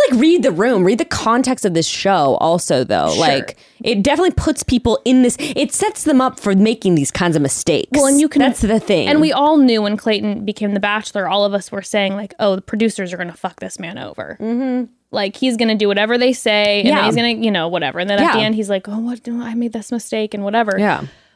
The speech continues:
Speaker 2: But regardless of how, what you think and go, "Oh, I, I wouldn't date this guy because"
Speaker 1: At least that's, I think, what I thought at the end of the season. I don't even remember. That's what I thought, right?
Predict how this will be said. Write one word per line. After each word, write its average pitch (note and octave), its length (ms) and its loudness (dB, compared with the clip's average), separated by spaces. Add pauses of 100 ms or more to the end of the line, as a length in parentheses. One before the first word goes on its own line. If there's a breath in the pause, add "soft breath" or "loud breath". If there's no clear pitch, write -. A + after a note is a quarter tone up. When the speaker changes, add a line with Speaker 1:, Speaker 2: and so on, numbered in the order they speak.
(140)
Speaker 2:
But A#3 460 0 (960)
regardless C#4+ 520 2
of A3+ 100 -2
how, - 260 -4 (120)
what G#3+ 240 0
you G#3+ 80 0
think A3+ 320 -2
and G3+ 100 -2
go, F#3 140 2
"Oh, F#3+ 240 2
I, F#3 320 -2 (100)
I G#3+ 180 -2
wouldn't G3+ 280 0
date F3+ 200 -2
this - 160 -8
guy F3 240 -2
because" G3 160 -2
Speaker 1:
At G#3 80 2
least F#3+ 140 2
that's, G3+ 180 -4
I F3 80 -4
think, G#3+ 260 -6
what D3 100 -2
I C#3+ 80 -4
thought C#3+ 160 -6
at C#3 80 -10
the C#3+ 100 -8
end C#3+ 140 -8
of C3+ 60 -12
the - 40 -20
season. C#3+ 260 -6
I - 40 -4
don't F3 120 -2
even C#3+ 160 -2
remember. D3 420 -2
That's - 200 -4
what G3 100 0
I E3 60 0
thought, - 300 -2
right? F#3+ 320 0